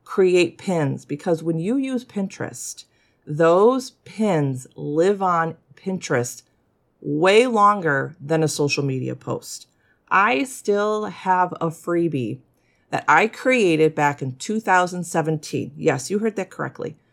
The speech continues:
Two thousand and seventeen. And it is still to this day getting pinned on Pinterest, and it's still growing my email list. I never talk about that freebie anymore, but it still grows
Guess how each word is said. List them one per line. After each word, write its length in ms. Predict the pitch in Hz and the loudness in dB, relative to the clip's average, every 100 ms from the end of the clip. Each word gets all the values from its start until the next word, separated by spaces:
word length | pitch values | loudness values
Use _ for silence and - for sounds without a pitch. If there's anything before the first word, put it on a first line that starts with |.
| _ _ - | _ _ -6
Two 240 | 262 294 | 0 0
thousand 440 | 294 208 202 208 | 4 4 4 0
and 140 | 185 180 | -2 -4
seventeen. 800 | - 156 156 151 - 147 - - _ _ _ _ - | -2 -2 0 -4 -6 -6 -8 -12 _ _ _ _ 0
And 160 | 175 | 4
it 120 | 175 | 6
is 200 | 165 165 | 8 6
still 520 | - - 190 190 208 214 | 4 -6 -2 2 2 0
to 180 | - | 0
this 260 | 170 170 170 | 0 -2 -2
day 440 | 160 143 135 131 _ _ _ _ 139 | -4 -2 -4 -6 _ _ _ _ -2
getting 340 | 139 147 165 156 | 4 4 4 0
pinned 480 | 160 123 120 113 _ _ _ - | 0 0 -2 -6 _ _ _ -4
on 220 | 131 120 | -4 -2
Pinterest, 560 | 120 117 - 120 - - | -2 -2 -6 -8 -10 -10
and 160 | - 147 | -2 0
it's 220 | 110 - | 0 -4
still 260 | - 165 151 | -2 2 4
growing 460 | 147 135 127 127 - | 4 0 0 -4 -6
my 160 | 131 | -6
email 280 | 139 131 120 | -6 -6 -6
list. 240 | 120 - - | -8 -10 -4
I 120 | 240 | -2
never 260 | 320 480 247 | 0 0 -2
talk 320 | - 135 - | -4 -8 -6
about 260 | 165 180 180 | -2 -2 0
that 120 | 180 | -4
freebie 360 | - 185 180 175 | -4 -4 -2 -2
anymore, 520 | 175 180 185 190 190 _ _ _ _ _ | -2 -4 -4 -6 -8 _ _ _ _ _
but 140 | 196 | -2
it 160 | 196 - | -2 -2
still 680 | - - 190 180 175 196 196 | -6 -2 2 2 2 -2 -6
grows 440 | - 160 151 156 | -2 2 2 -2